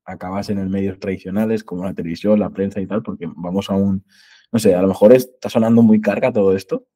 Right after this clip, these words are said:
pero, pero es lo que yo no me explico todavía, ¿no? <laughs> A lo mejor me dice, "No, mi hijo me lo ha enseñado", ¿no? Pero no, eh, creo que es importante lo que hablábamos, ¿no? De tener claro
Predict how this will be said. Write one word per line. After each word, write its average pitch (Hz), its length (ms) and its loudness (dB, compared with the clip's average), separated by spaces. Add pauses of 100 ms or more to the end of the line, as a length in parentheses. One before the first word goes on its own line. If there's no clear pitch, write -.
(400)
pero, 80 880 -4
pero 85 320 -8
es - 140 -14
lo 113 100 4
que 113 100 2
yo 101 300 2
no 104 100 2
me 104 80 2
explico 98 340 -6
todavía, 85 400 -8
¿no? - 140 -18 (160)
<laughs> - 140 -10 (520)
A 95 80 -12
lo 92 80 -6
mejor 101 320 0
me 101 80 2
dice, 98 140 -4
"No, 147 160 -2
mi 120 200 4
hijo 131 180 -2
me 135 100 0
lo 120 60 2
ha 117 40 2
enseñado", 101 460 -4
¿no? - 140 -12 (320)
Pero 92 220 0
no, 107 400 4 (600)
eh, 92 340 -4
creo 101 120 0
que 110 100 0
es 107 80 -6
importante 110 500 0
lo 110 100 0
que 87 60 -4
hablábamos, 85 420 -6
¿no? 85 120 -14 (140)
De 82 140 -10
tener 92 300 -2
claro 104 380 2